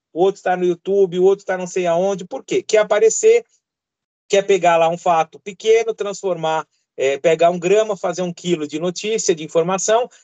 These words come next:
e de alguma maneira se projetar. Eu não vou criticar essas pessoas, eu não faço isso, não faria isso, não fiz quando fui oposição, não faço quando sou situação, porque é uma questão particular. Mas também acho que tudo bem, é do jogo, eles têm que fazer, é um direito que eles têm,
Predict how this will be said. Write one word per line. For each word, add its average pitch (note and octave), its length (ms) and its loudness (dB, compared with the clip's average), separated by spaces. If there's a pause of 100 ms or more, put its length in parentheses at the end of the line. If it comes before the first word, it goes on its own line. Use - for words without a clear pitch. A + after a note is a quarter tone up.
(120)
e B3 80 -8
de B3+ 80 2
alguma B3 240 2
maneira A#3 320 2
se A3+ 120 -6
projetar. G3 540 0 (400)
Eu G#3+ 120 2
não A3 100 -2
vou G#3+ 160 2
criticar E3+ 380 -6
essas B2+ 180 -12
pessoas, D3+ 640 -6
eu F#3+ 160 4
não F#3 160 -4
faço B2+ 400 -8
isso, D3 300 -12
não F#3+ 200 -4
faria C3+ 440 2
isso, D#3+ 420 -8 (260)
não G3 220 2
fiz F#3+ 260 -4
quando E3 220 -4
fui C#3 340 -6
oposição, C3+ 640 0
não F#3 160 2
faço F3+ 340 0
quando D3+ 140 -6
sou D3 160 -4
situação, C3+ 580 -2 (400)
porque A#3+ 240 0
é B3 40 2
uma A#3+ 140 -2
questão A3+ 340 -2 (120)
particular. A3 600 0 (260)
Mas C4 120 -8
também C4+ 240 -2
acho A#3+ 220 -2
que B3 240 -14 (360)
tudo D4+ 180 -4
bem, A#3 180 2
é A3 60 0
do G#3+ 100 -2
jogo, G#3+ 440 2
eles C#3+ 140 -14
têm G#3 140 -6
que F#3+ 60 -20
fazer, F#3+ 560 0
é D3+ 60 -6
um F3+ 80 -6
direito F3+ 300 2
que - 60 -8
eles B2+ 180 -10
têm, F#3+ 340 0